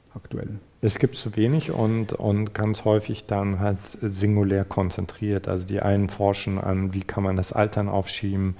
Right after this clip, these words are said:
Speaker 2: cooles und spannendes Thema. Die nächsten sind an Nootropika dran, nächsten Meditation, Spiritualität et cetera.
Speaker 1: Mhm.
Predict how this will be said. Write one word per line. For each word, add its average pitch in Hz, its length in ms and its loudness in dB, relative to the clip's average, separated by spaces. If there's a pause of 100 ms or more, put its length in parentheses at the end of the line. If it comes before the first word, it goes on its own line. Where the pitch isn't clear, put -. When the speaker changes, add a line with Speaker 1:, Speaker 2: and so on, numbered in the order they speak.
(680)
Speaker 2:
cooles 104 380 2
und 101 120 -2
spannendes 92 480 -2
Thema. 95 360 0
Die 92 140 -4
nächsten 95 320 -2
sind 98 200 -2
an 95 140 0
Nootropika 98 800 2
dran, 95 260 0
nächsten 95 320 -2
Meditation, 98 800 -2
Spiritualität 98 800 -6
et 98 100 -8
cetera. 98 320 -4
Speaker 1:
Mhm. 110 340 -2